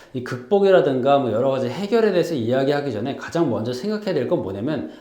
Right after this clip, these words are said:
바로 문제의 인식이에요. 내가 비난을 받고 상처를 받았다면 "아,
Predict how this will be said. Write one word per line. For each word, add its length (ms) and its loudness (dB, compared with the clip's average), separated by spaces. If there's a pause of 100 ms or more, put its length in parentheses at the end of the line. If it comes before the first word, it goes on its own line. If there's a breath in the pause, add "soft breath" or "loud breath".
바로 240 0
문제의 580 2
인식이에요. 720 -2 (360)
내가 260 -4
비난을 480 0
받고 220 -2
상처를 440 -4
받았다면 720 -6 (280 loud breath)
"아, 460 -2